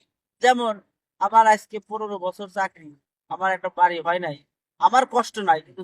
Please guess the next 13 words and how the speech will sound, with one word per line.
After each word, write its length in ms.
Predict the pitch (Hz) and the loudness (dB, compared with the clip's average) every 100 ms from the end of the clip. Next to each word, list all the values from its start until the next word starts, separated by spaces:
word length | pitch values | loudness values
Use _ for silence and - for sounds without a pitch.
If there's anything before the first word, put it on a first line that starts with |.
| 180 | -4
জনগণের 420 | 185 180 180 190 | -4 -4 -10 -10
মনে 100 | 180 | -8
হয়, 120 | 170 175 | -6 -6
এলাকার 240 | 180 170 165 | -6 -8 -8
লোক 120 | 165 _ _ _ _ _ _ _ _ _ _ _ _ _ _ _ _ _ _ - | -10 _ _ _ _ _ _ _ _ _ _ _ _ _ _ _ _ _ _ -8
যে 80 | 180 | -8
তুমি 160 | 185 185 233 | -8 -16 -8
কি 80 | 240 | 6
করলে, 280 | 247 190 135 123 _ _ _ _ - | 6 6 2 -8 _ _ _ _ -12
শীত 200 | 247 226 262 | -6 -2 0
করে 140 | 220 170 | 2 0
পারলে। 180 | 156 143 _ _ _ _ _ 453 _ - 453 _ _ _ _ - | -4 -16 _ _ _ _ _ -20 _ -14 -14 _ _ _ _ -2
এই 140 | 233 | -2